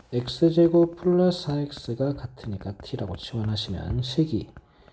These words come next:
T제곱 마이너스 삼 T 마이너스 십은 영이 돼서 이, 오 마이너스 해주시면 되잖아요. 그럼 여기서 T 값이 마이너스 이가 나오고 여기서 T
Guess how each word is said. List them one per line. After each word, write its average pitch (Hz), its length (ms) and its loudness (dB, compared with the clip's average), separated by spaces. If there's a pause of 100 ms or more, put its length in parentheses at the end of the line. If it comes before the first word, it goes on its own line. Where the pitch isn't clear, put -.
(500)
T제곱 165 680 6
마이너스 117 600 -2
삼 110 340 -6
T 160 480 0
마이너스 98 580 -4
십은 123 340 -6
영이 98 200 -2
돼서 92 380 -6
이, 147 500 2
오 120 560 2
마이너스 101 520 -4
해주시면 - 320 -12
되잖아요. - 360 -14 (1200)
그럼 151 200 2
여기서 180 680 6
T 196 220 2 (120)
값이 160 640 0
마이너스 110 560 -4
이가 117 180 -4
나오고 104 640 -4
여기서 131 420 -2
T 160 240 -2